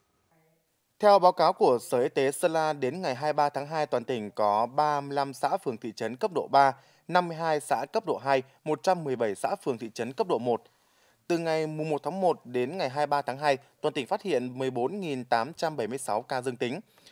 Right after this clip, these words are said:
trên năm nghìn trường hợp điều trị khỏi bệnh. Hiện đang tiếp tục điều trị cho trên chín nghìn ca. Tình hình dịch covid mười chín tiếp tục có những diễn biến hết sức phức tạp.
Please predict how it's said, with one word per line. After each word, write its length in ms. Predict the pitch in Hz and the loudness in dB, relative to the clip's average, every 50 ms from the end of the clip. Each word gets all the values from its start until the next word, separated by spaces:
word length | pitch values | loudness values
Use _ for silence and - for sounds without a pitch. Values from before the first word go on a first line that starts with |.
| _ _ | _ _
trên 300 | - 175 165 160 156 160 | -2 -2 -2 -2 0 0
năm 180 | 180 190 175 160 | 0 0 0 -2
nghìn 100 | 135 110 | -6 -8
trường 140 | - 117 123 | -8 -4 -2
hợp 180 | 123 113 107 | -2 -2 -2
điều 160 | 123 123 117 | -2 -4 -4
trị 260 | 113 - 139 123 98 - | -4 -6 -8 -8 -8 -10
khỏi 200 | - - 123 107 | -6 -4 -4 2
bệnh. 180 | 101 139 135 123 - _ _ _ _ _ _ _ _ - | 4 4 2 2 0 _ _ _ _ _ _ _ _ 0
Hiện 140 | 170 143 | 2 2
đang 120 | 151 170 170 | 2 0 -2
tiếp 140 | 220 220 - | -4 -4 -6
tục 120 | 180 127 123 | -6 -2 -2
điều 100 | 131 120 | -2 -2
trị 320 | - - 143 135 117 - - _ _ _ _ | -2 -4 -6 -6 -6 -6 -10 _ _ _ _
cho 180 | - 147 147 147 | 0 0 0 0
trên 320 | - - 160 151 143 139 - _ | -2 -2 -2 -2 -2 -2 -6 _
chín 220 | - - 143 180 | -6 -6 -4 -4
nghìn 180 | 214 190 127 104 | -4 -6 -6 2
ca. 220 | - 135 127 127 131 - _ _ _ _ _ _ _ _ _ _ _ | 4 4 4 4 2 -6 _ _ _ _ _ _ _ _ _ _ _
Tình 120 | 160 160 | -4 -2
hình 180 | 170 165 160 143 | -2 -2 -2 -4
dịch 140 | 156 147 - | -6 -4 -2
covid 220 | 185 180 226 208 | -4 -4 -4 -4
mười 120 | 175 131 | -6 -6
chín 180 | - - 127 135 | -4 -4 -6 -6
tiếp 160 | - 226 - - | -4 -6 -4 -4
tục 140 | 156 120 - | -6 -4 -2
có 140 | 120 120 127 | -2 -2 -2
những 180 | 135 143 160 | -2 -6 -8
diễn 220 | 147 151 143 139 135 | -8 -8 -8 -4 -4
biến 160 | 131 131 151 | -4 -4 -4
hết 140 | 196 220 - | -6 -6 -6
sức 140 | - 214 | -8 -8
phức 120 | 226 254 - - | -8 -6 2 4
tạp. 180 | 139 123 - | 4 4 4